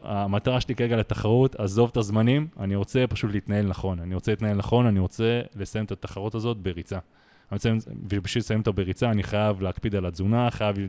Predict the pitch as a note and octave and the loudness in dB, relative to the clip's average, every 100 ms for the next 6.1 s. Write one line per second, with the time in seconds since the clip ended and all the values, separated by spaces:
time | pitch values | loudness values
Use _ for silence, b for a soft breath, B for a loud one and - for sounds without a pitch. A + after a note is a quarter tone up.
0 | - B B B - G2 - - B2+ A2+ | -8 B B B -10 -6 -2 4 6 6
1 | G#2 - A#2 - G#2 G2 G#2+ A2 - - | 4 -2 -4 0 0 2 2 2 0 2
2 | A2 - G#2 G2 A2+ B2+ C3 B B B | 0 0 -4 -2 0 0 -2 B B B
3 | B B B B - B2+ C3+ B2+ C3 D3 | B B B B -8 -6 -2 2 2 4
4 | B2+ - B2+ A#2 G2+ - C3+ - G#2 G2+ | 0 2 0 0 -2 4 4 4 2 2
5 | C3 B2 G#2+ - F#2+ F#2+ F#2 F#2 E2 E2 | 2 2 0 0 0 0 0 -2 -4 -8